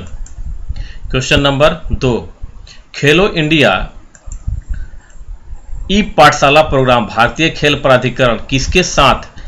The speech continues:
मिलकर शुरू किया है? भारतीय खेल प्राधिकरण जो है वो किसके साथ मिलकर शुरू किया है? Option ए है राष्ट्रीय खेल महासंघ,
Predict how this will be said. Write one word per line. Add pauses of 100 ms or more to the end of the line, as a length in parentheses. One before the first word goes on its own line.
(120)
मिलकर
शुरू
किया
है?
भारतीय
खेल
प्राधिकरण
जो
है (440)
वो
किसके
साथ (1160)
मिलकर
शुरू
किया
है?
Option
ए
है (760)
राष्ट्रीय
खेल
महासंघ,